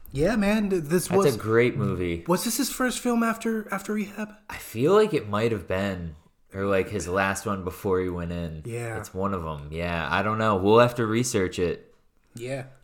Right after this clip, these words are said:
Speaker 1: Uh, then after that, Shape of Water, because we have to at some point do this
Speaker 2: Yeah.
Speaker 1: movie. You know, Guillermo del Toro, you know.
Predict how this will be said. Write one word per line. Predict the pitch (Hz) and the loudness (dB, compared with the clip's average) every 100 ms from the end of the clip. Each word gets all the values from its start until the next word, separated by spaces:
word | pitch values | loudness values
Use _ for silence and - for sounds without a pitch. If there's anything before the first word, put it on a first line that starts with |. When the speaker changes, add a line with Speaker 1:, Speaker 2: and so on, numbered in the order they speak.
| - | -6
Speaker 1:
Uh, | 147 143 143 139 135 131 | -2 0 0 0 -4 -2
then | 151 | 0
after | 151 147 156 | 0 0 0
that, | 147 139 | 0 0
Shape | - 151 - | -2 -4 -4
of | 127 | -4
Water, | 131 131 131 | 2 2 2
because | 127 - 90 - - - - | -2 -6 -6 -6 -8 -12 -14
we | 123 113 | -12 -10
have | 120 113 - | -8 -10 -10
to | 120 | -10
at | 110 | -10
some | - 113 | -12 -14
point | - 120 113 - - | -12 -12 -14 -18 -6
do | 120 | 4
this | 120 | 8
Speaker 2:
Yeah. | 117 110 110 | 8 8 4
Speaker 1:
movie. | 107 98 - - - - - - 131 | 0 -4 -12 -20 -20 -20 -20 -10 -6
You | |
know, | 120 | -6
Guillermo | 120 135 139 131 | -2 0 0 0
del | 131 131 | -2 0
Toro, | 143 135 135 131 131 - - _ | 0 2 0 -2 -10 -18 -20 _
you | 123 | -12
know. | 117 113 | -8 -8